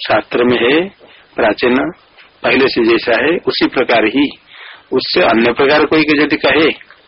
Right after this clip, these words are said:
कि वो सब आज तक जो कहा गया ठीक नहीं, हम कुछ ठीक बताएंगे, वो सब भ्रांति है। जैसे शास्त्र में प्राच-, प्राचीन है उसी परंपरा से ऐसे ही यदि कोई उपदेश करता है शास्त्र सम्मत ही प्रामाणिक ग्राह्य,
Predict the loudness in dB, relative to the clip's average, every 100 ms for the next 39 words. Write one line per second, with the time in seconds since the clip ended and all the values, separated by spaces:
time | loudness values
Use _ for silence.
0 | _ -20 _ _ -20 -4 0 2 2 2
1 | 2 4 2 2 -2 -2 0 2 4 2
2 | 2 0 0 0 0 0 0 0 0 -2
3 | -4 -4 -4 -2 -4 -4 -2 0 2 2
4 | 0 -2 -6 -10 -20 -20 -20 -10 -6 -2
5 | 0 0 -2 -2 -6 -10 -12 _ -20 -20
6 | -20 _ 0 0 2 0 0 0 0 0
7 | 0 0 0 -2 -4 -2 -2 -2 -2 -4
8 | -6 -12 _ _ -8 -4 0 0 0 0
9 | 0 -2 -2 -6 -8 -20 -20 -20 -20 -6
10 | 0 2 2 4 2 0 -2 0 0 0
11 | 2 0 0 -2 -2 -2 -2 -2 -2 -4
12 | -2 -4 -4 -2 -4 -2 -4 -2 -2 0
13 | -2 -2 -2 0 -2 -2